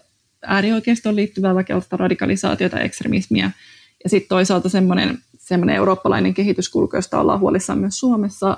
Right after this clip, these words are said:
niin on sitten äärioikeistoon liittyvät kysymykset. Elikkä käytännössä tämmöinen väkivaltainen ekstremismi ei ole sidoksissa mihinkään yhteen tai tiettyyn ideologiaan,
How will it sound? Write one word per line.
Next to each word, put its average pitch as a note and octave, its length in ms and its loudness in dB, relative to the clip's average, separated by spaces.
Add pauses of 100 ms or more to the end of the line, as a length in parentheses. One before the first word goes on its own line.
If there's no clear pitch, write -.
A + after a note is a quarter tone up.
niin F3+ 180 -4
on F#3 100 0
sitten - 260 -6
äärioikeistoon - 840 -4
liittyvät - 380 -10
kysymykset. A3+ 640 -4 (600)
Elikkä G3+ 220 0
käytännössä G#3+ 560 2
tämmöinen F#3 280 0
väkivaltainen F#3+ 680 0
ekstremismi F3+ 800 -4
ei F3 240 2
ole F3 200 0 (1040)
sidoksissa G#3+ 520 0
mihinkään G3 480 4
yhteen F#3+ 380 -2
tai F3 140 -2
tiettyyn E3+ 720 0
ideologiaan, A3+ 960 2